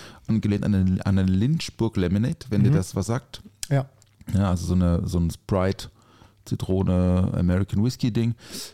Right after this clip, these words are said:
Speaker 1: Das ist natürlich, oh, dann, ne, ein bisschen anders natürlich, Sivale-Style. Dann gibt's, äh, also es gibt eine, eine Long Beach Lemonade, dann gibt es eine Doritos Margarita.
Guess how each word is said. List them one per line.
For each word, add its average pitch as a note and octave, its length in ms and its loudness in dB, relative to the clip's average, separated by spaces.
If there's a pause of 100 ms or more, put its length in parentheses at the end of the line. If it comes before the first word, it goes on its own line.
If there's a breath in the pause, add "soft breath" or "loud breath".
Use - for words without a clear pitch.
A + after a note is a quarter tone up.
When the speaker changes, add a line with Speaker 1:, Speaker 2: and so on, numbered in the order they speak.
Speaker 1:
Das - 320 -2
ist F#2+ 60 -6
natürlich, F#2+ 360 -2
oh, F#2 180 -4
dann, E2 280 -2 (140)
ne, F2 260 -4
ein A#2 120 -8
bisschen D#2 160 -4
anders E2 300 0
natürlich, E2+ 520 -6
Sivale-Style. G2+ 760 0 (360 loud breath)
Dann F#2 140 -2
gibt's, - 360 -6
äh, G2 260 0
also F2 140 0
es F#2 80 -8
gibt - 160 -4
eine, G2 140 0
eine F#2 240 0
Long G#2 300 0
Beach - 260 -2
Lemonade, B2 540 0
dann F#2+ 180 -2
gibt G2 220 -4
es F#2 220 -4
eine F2+ 580 0 (180)
Doritos G#2+ 580 0
Margarita. G2 800 0